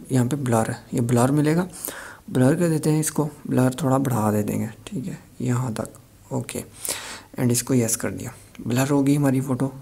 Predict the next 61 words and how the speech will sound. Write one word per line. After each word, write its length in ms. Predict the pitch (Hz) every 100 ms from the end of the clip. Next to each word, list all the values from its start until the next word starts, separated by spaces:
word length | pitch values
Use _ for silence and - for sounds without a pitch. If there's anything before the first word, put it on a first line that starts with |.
| -
उसके 240 | - -
बाद 220 | 131 127 -
फिर 100 | 143
से 180 | - 165 -
add 220 | 120 110 123
photo 280 | 123 117
के 80 | 127
button 300 | 120 123 120
पर 100 | 123
click 280 | 120 113 120
करके 300 | 123 120 139 - - - - -
ऐसी 240 | 123 139
एक 120 | 127 131
फो-, 280 | - 131
और 240 | 127 131 135
photo 300 | 135 127 131
हम 140 | 127
फिर 160 | 127 127
से 140 | 131
ऐड 240 | 110 110 -
करेंगे, 400 | 110 104 104 117 127
ओके। 220 | 123 147 147 - - - - -
यहाँ 140 | 123
पे 120 | 123
ऐड 160 | 120 143
कर 120 | -
चुका 240 | 156 165 170
है 60 |
और 80 | 165
यहाँ 180 | 139 123
पे 120 | 156
shape 280 | - 120 113
दे 160 | 120 110
सकते 220 | 117 120
हैं 60 | 113
आप 120 | 117
इसको, 220 | 127 -
कोई 280 | 127 139 135
भी 100 | 139
shape 260 | 139 135 131
दे 160 | 127 123
सकते 260 | 127 -
हैं, 100 | 127 - - -
heart 260 | 117 117
वाली 180 | 131 123
दे 140 | 123 117
सकते 260 | 139 123
हैं, 140 | 120 127 - - - -
कोई 240 | - 220 226
भी 120 | 214
shape 320 | - 143 135
आप 160 | 131 135
इसको 280 | 127 - 135
दे 200 | 120 123
सकते 260 | 123 117 117
हैं। 60 |
लेकिन 240 | 120 127 151
मैं 180 | 151
यहाँ 240 | 147 143 131
पे 120 | 139
चाहूँगा, 420 | 139 127 131 139